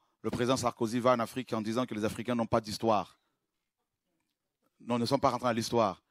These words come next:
Mais c'est faux. Vous savez que la vingt-cinquième dynastie,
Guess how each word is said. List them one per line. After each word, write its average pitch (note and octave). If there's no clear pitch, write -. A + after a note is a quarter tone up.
Mais F#2+
c'est A#2+
faux. G#3+
Vous B2
savez C#3+
que C#3
la A#2+
vingt-cinquième D#3
dynastie, C3